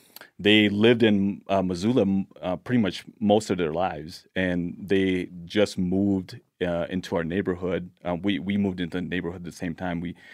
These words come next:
we live in a kind of a newer development, and, um,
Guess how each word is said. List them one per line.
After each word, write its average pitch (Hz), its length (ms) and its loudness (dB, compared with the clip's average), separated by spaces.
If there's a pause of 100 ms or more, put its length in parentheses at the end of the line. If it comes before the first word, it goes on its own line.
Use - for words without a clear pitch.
(200)
we 95 100 -4
live 90 180 -2
in 85 120 -4
a 82 120 -6
kind 92 240 -6
of 87 60 -4
a 87 40 -2
newer 87 200 -2
development, 87 520 -4
and, 85 260 -6 (340)
um, 87 360 -2